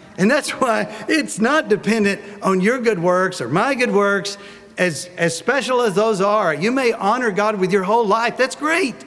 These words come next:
I encourage you to do that. But all I'm saying is, this was an agreement between the Father and the Son, 'cause Abe, he's sleeping. Man, they ought to make a movie about that. While you were sleeping,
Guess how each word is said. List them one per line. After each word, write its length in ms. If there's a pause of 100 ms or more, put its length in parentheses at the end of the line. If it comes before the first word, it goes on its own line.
(180)
I 100
encourage 400
you 80
to 140
do 180
that. 220 (400)
But 100
all 160
I'm 120
saying 420
is, 300 (300)
this 200
was 180
an 100
agreement 480 (280)
between 280
the 80
Father 400
and 120
the 60
Son, 380 (300)
'cause 180
Abe, 380 (240)
he's 280
sleeping. 540 (480)
Man, 340
they 100
ought 80
to 80
make 180
a 60
movie 300
about 280
that. 280
While 180
you 120
were 100
sleeping, 520